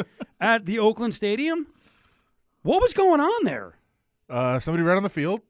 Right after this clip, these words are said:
Speaker 2: decided to, uh, you know, be, uh, uh, a trespasser and sprint around. And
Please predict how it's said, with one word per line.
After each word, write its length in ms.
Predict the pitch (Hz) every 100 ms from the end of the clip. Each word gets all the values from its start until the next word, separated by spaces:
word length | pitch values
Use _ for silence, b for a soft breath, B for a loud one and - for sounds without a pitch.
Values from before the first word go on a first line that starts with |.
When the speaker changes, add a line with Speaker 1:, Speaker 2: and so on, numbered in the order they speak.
| _
Speaker 2:
decided 300 | 120 139 135
to, 160 | 135 131
uh, 200 | 127 127
you 120 | 139
know, 260 | 135 135 143 139
be, 220 | 127 123
uh, 320 | 120 117 113 107 b b b b b _
uh, 360 | 113 110 110 110 95 _ _ _ _ _ -
a 60 |
trespasser 720 | 220 - 156 - 156 - 165 170
and 180 | 107 113
sprint 340 | - - 139
around. 400 | 135 120 160 175
And 140 | 131